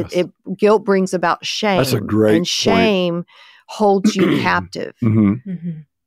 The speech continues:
Speaker 2: No matter what your sin is, no matter what you've done wrong, eh, eh,
Speaker 3: Mm-hmm.
Speaker 2: you know, you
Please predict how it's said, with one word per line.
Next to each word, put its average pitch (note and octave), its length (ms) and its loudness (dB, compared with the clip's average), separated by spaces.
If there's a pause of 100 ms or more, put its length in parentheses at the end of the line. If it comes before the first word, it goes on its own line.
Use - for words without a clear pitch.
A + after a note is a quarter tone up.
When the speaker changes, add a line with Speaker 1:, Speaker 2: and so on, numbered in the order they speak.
Speaker 2:
No A3 180 4
matter B3 240 4
what A3+ 360 4
your F#3 260 2
sin F3 460 0
is, C3+ 400 -4
no F3+ 80 2
matter G3+ 220 2
what G3+ 300 2
you've G3 200 0
done E3+ 220 -2
wrong, D3+ 520 -6 (260)
eh, E3 260 -12
eh, - 80 -16 (280)
Speaker 3:
Mm-hmm. E3 180 -8
Speaker 2:
you F#3 80 0
know, E3 340 -4
you F#3+ 360 -4